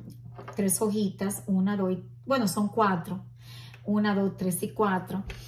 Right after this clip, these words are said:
Yo estaba, yo estoy haciendo un, un, un collar que quiero las iniciales de mis hijos y es un Clover.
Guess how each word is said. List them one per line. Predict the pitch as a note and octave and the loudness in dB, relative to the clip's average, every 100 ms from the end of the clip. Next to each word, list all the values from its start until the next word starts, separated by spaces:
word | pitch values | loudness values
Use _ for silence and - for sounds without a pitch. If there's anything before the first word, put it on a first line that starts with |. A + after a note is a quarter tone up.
| - - - - | -16 -16 -16 -4
Yo | G#3+ | 0
estaba, | G#3 A3 G#3+ A3 A3+ A3 | 2 2 4 8 8 6
yo | G3 | 4
estoy | G3 A3 | 4 4
haciendo | G#3+ A3+ A3 | 4 4 2
un, | G#3 G3 G3 G3 G3 F#3+ F3+ - - | 4 4 4 2 2 0 -2 -8 -6
un, | G#3 G#3 G#3 G3+ F#3+ F3+ F3+ G3 - - - - - - - - - - - - | -2 0 0 0 -2 -4 -6 -10 -12 -18 -20 -20 -20 -16 -16 -14 -18 -20 -18 -4
un | G#3+ | -2
collar | G#3 A3 G#3+ F#3 F#3 B3 - - - | 2 4 4 2 0 -6 -14 -20 -10
que | - G#3 | -2 0
quiero | G3 F#3+ G3 | 2 0 2
las | G3+ G3 | 0 0
iniciales | G3 F#3 - F#3 | 0 0 0 0
de | F#3+ | 2
mis | F#3+ F#3 B3+ | 2 0 0
hijos | B3+ G#3+ F#3 - - - - | 0 2 0 -4 -10 -12 2
y | G3+ | 4
es | |
un | G3+ | 6
Clover. | G3 B3 A#3+ G3 F3+ | 4 4 6 4 0